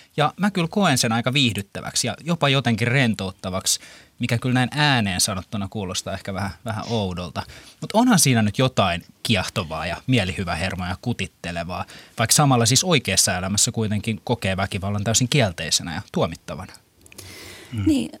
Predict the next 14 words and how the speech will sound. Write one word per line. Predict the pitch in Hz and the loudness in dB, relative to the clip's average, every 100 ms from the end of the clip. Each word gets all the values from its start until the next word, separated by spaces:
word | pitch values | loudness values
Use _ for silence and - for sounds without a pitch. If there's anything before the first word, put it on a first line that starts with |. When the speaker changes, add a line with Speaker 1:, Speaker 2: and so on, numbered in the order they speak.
| - | 0
Speaker 2:
onhan | 247 226 269 | 2 4 2
väkivalta | 269 240 220 208 208 | 2 2 2 4 4
ollut | 214 208 196 | 4 2 0
jotenkin | 214 202 190 190 185 | 0 0 0 2 2
aina | 190 175 | 2 2
osa | 175 170 | 2 2
ihmiselämää | 165 185 170 - 170 165 165 | 2 2 0 0 0 2 2
ja | 165 165 | 0 0
myös | 170 165 | 0 0
tärkeä | - 180 165 160 | 2 0 0 0
osa | 160 165 | 0 0
erilaisia | 170 165 160 156 156 - | 0 2 2 2 0 -2
kulttuurisia | - 165 - 156 170 | -4 -2 0 0 0
kuvastoja. | 160 165 160 - - | -2 0 0 0 -2